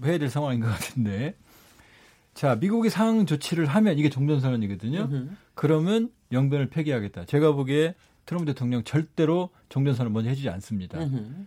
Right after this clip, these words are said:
Speaker 1: 아마 동시행동으로 등가는 교환이 될 수 있을지 먼저 하지 않습니다.
Speaker 2: 네.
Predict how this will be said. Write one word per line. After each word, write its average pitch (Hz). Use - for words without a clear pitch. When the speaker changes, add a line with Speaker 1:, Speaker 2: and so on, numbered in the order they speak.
Speaker 1:
아마 135
동시행동으로 175
등가는 151
교환이 135
될 117
수 151
있을지 110
먼저 117
하지 151
않습니다. 98
Speaker 2:
네. 151